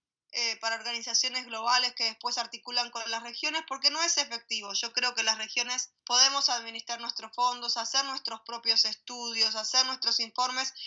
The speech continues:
con nuestras miradas desde nuestras culturas regionales. Entonces, sí creo que, que hay que romper con la lógica de estudios globales, financiamientos globales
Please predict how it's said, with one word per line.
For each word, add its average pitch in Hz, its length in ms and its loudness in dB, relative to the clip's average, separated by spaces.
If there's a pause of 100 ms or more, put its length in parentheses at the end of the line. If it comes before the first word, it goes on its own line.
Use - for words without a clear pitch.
(160)
con 240 140 0
nuestras 269 380 0
miradas 254 440 2
desde 220 220 -10
nuestras 247 340 -8
culturas 240 540 -4
regionales. 226 880 -4 (120)
Entonces, 233 640 0
sí - 300 0
creo 254 260 2
que, 208 380 6
que 233 80 2
hay 226 120 4
que 240 120 0
romper 226 420 -4
con 233 140 2
la 208 80 4
lógica 233 540 0
de 214 680 -2
estudios 226 600 -2
globales, 226 520 2
financiamientos 220 760 -8
globales 233 720 0